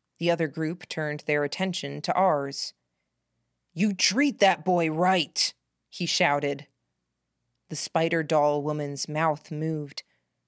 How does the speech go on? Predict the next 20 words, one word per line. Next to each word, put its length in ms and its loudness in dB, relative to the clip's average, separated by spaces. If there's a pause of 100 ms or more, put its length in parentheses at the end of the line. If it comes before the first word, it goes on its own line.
(140)
I 120 2
didn't 240 0
catch 360 -6
the 80 0
one-syllable 800 -2
response 600 -4
over 200 -2
the 100 -10
patter 420 0
of 100 -10
the 80 -6
rain. 520 -8 (1120)
"How 200 4
many 220 2
times 720 2
have 100 -2
we 140 2
crossed 540 2
paths 460 4
now?" 500 0